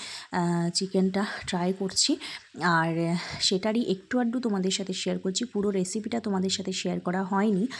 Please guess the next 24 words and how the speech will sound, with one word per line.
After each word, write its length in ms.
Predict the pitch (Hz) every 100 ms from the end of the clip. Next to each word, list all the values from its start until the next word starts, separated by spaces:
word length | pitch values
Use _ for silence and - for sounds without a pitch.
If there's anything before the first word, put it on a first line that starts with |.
| - - -
তবে, 280 | 185 170 185 185 - -
উম, 220 | 180 180
বিশ্বাস 300 | 190 220 208
করো 180 | 214 220
খেতে 340 | - 180 208
দারুণ 380 | 185 170 175 240
হয়েছিল। 480 | 226 175 175 185 190
আহ, 560 | 262 - - 196 170
প্রথমে 420 | 170 202 - 262
যখন 300 | 254 262 262
ট্রাই 240 | 254 196 190
করেছিলাম 460 | 220 220 - 226
রেসিপিটা, 460 | 214 180 190 185 233
তখন 320 | 190 170 226
আমি 240 | 214 214 214
একটু 160 | 220
কনফিউশনেই 600 | 220 170 165 202 214 214
ছিলাম, 340 | 220 180 170 180
তাই 200 | 190 202
তোমাদের 340 | 214 196 202
সাথে 260 | - 208 208
চিকেনের 380 | 185 185 190
রেসিপিটা 460 | 180 160 214 220 214
ট্রাই, 300 | 202 185